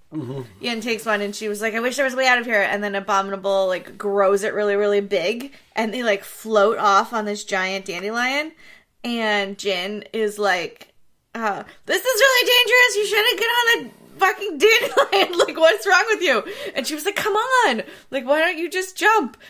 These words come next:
Speaker 2: And he, like, tries, but he, like, gets cut off by a fence. Um,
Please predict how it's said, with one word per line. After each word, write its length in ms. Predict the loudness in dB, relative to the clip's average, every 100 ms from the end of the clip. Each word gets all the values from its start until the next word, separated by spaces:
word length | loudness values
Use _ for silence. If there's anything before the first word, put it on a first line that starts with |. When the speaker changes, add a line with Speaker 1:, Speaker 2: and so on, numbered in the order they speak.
| -10
Speaker 2:
And 120 | -8
he, 80 | -4
like, 180 | -4 -4
tries, 440 | 0 4 4 0
but 160 | -2 -4
he, 220 | -2 -6
like, 340 | -4 -4 -6 -6
gets 180 | -8
cut 220 | -6 -4 -2
off 240 | -2 0
by 100 | 0
a 120 | 0
fence. 480 | 2 2 2 -2 -18 _ -20 -20 -20 _ _
Um, 420 | -2 -2 -4 -16